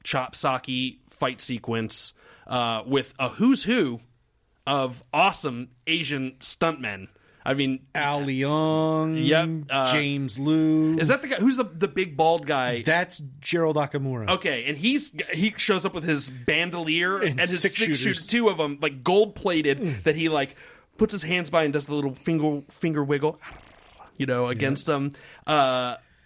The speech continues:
Speaker 1: it, it's, and it's just such a cool sequence with, with a completely incredulous Jack Burton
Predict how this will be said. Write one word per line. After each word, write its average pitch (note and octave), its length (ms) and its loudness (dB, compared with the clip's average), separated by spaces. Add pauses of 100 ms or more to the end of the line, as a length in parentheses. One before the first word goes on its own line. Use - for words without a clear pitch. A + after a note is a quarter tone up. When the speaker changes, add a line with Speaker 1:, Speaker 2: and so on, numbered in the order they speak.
(140)
Speaker 1:
it, F3 180 -4
it's, - 440 -4
and E3+ 120 4
it's E3 160 -4
just - 160 -4
such G#3+ 160 0
a A3 40 -6
cool F#3 240 0
sequence D#3 480 -2
with, C#3 180 -2 (160)
with D3 240 0
a C#3 60 -8
completely G3 580 -6
incredulous C#3+ 840 -2 (320)
Jack C#3 340 0
Burton C#3 540 0